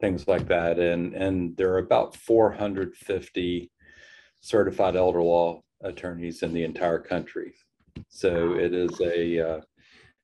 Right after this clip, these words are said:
Speaker 1: distinction that I am very proud of.
Speaker 2: And you should be. Tougher than the bar. Wow.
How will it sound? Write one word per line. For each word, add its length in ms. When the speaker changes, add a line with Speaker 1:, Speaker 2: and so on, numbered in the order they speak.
Speaker 1:
distinction 540
that 200
I 160
am 160
very 240
proud 420
of. 240
Speaker 2:
And 140
you 80
should 400
be. 400
Tougher 240
than 80
the 80
bar. 540
Wow. 400